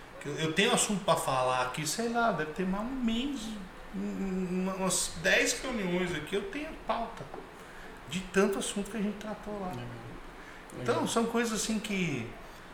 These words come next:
Speaker 1: que valem a pena, as pessoas n-, num compartilhar genuíno, sabe? E, e, e valeu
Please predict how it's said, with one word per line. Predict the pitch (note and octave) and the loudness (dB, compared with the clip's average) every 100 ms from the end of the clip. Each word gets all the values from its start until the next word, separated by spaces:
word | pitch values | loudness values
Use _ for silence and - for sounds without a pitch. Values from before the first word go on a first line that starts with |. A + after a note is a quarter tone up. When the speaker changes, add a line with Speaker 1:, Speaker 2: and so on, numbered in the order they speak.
| - - | -14 -10
Speaker 1:
que | C#3 | -4
valem | C3 D3 F3+ | 4 4 6
a | D#3 | 2
pena, | - B2+ D3+ E3+ D3 B2+ | 0 -2 2 2 2 -2
as | - | -4
pessoas | C3+ - D3 C3+ | -4 -4 -4 -6
n-, | A2+ - - C3 | -8 -10 -10 0
num | C3+ D#3 | 2 4
compartilhar | E3 D3+ D3+ D3+ - C3+ C#3 C#3 | 4 6 8 8 6 6 6 8
genuíno, | B2+ C3+ B2 A#2 C3+ D3+ B2 | 4 2 2 0 0 -2 -4
sabe? | - D#3+ D3 A#2 - - - - - - - | -2 0 0 -6 -12 -16 -16 -16 -16 -16 -10
E, | B2+ | -8
e, | C3 - C3+ B2+ B2 B2+ B2+ | -8 -8 -8 -8 -8 -8 -6
e | |
valeu | A#2+ B2+ C#3+ | -2 -2 0